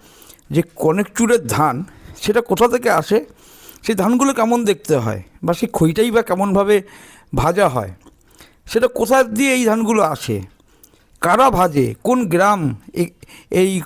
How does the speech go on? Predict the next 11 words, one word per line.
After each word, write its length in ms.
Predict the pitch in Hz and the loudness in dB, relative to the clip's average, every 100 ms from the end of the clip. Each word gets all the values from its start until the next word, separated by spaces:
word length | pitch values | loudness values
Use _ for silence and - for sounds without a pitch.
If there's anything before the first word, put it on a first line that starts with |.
| - | -10
খইগুলো 520 | - - 196 208 214 | -10 -2 0 2 0
ভাজে 460 | 170 180 165 135 117 | 0 0 0 -2 -2
এবং 180 | - 175 | -4 -2
তারা 200 | 175 180 | 0 -2
কোথায় 300 | 180 147 185 | 0 0 0
কোথায় 220 | 185 196 | 0 -2
সাপ্লাই 380 | 170 143 - 170 | -2 -4 -2 -2
করে, 300 | - 135 107 - _ _ _ _ _ _ - | 0 -2 -2 -8 _ _ _ _ _ _ -4
এগুলো 280 | 175 226 247 | 0 2 0
জানানোর 340 | 208 226 240 | 0 0 0
জন্যই 300 | 185 175 | 0 0